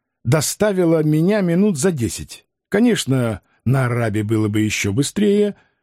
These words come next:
но и это весьма неплохая скорость, к тому же для рыси. А перейди старушка на галоп, так вообще небось, ого-го! «Слезай, казачок, приехали!»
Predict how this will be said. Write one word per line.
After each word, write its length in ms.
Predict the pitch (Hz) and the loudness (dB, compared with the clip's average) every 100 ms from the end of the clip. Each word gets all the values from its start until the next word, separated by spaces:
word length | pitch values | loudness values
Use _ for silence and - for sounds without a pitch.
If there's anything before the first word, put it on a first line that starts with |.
| _ | _
но 280 | 165 233 262 - | 0 2 0 -2
и 60 | |
это 420 | 226 185 190 190 | 0 2 0 0
весьма 480 | 165 127 - 117 147 | 0 -2 -2 0 2
неплохая 640 | 165 143 147 123 113 117 143 | 2 2 0 -2 -2 -2 -2
скорость, 680 | - 240 196 104 78 - - _ _ | -2 -2 0 -2 -6 -12 -20 _ _
к 60 | - | -2
тому 260 | 139 151 | 0 2
же 180 | 123 131 | 2 0
для 300 | 120 127 123 | 0 0 0
рыси. 680 | 127 185 139 - 90 80 - _ _ _ _ | 0 0 0 -2 -6 -6 -8 _ _ _ _
А 160 | 117 131 | -2 0
перейди 600 | 139 147 151 127 156 143 | 0 2 2 2 0 0
старушка 800 | - 135 127 143 147 117 - 123 | 0 -2 0 2 2 0 -2 0
на 140 | 120 | 0
галоп, 640 | 110 110 117 170 175 139 _ _ _ | 0 0 2 2 0 -2 _ _ _
так 180 | - 127 | -4 -2
вообще 480 | 139 123 - 175 190 | -2 -2 -2 0 2
небось, 680 | 185 175 160 170 160 135 - | 2 0 2 2 2 -2 -2
ого-го! 1040 | 143 127 139 123 185 247 262 240 165 110 _ _ _ _ _ | -2 0 -2 0 0 2 0 0 -2 -6 _ _ _ _ _
«Слезай, 680 | - 160 175 135 170 170 151 | -6 0 0 2 2 0 0
казачок, 880 | 143 135 135 - 131 139 117 - - | -2 0 -2 0 0 0 -2 -10 -4
приехали!» 920 | 190 196 170 170 151 113 104 92 82 | 0 2 4 2 0 -2 -4 -4 -6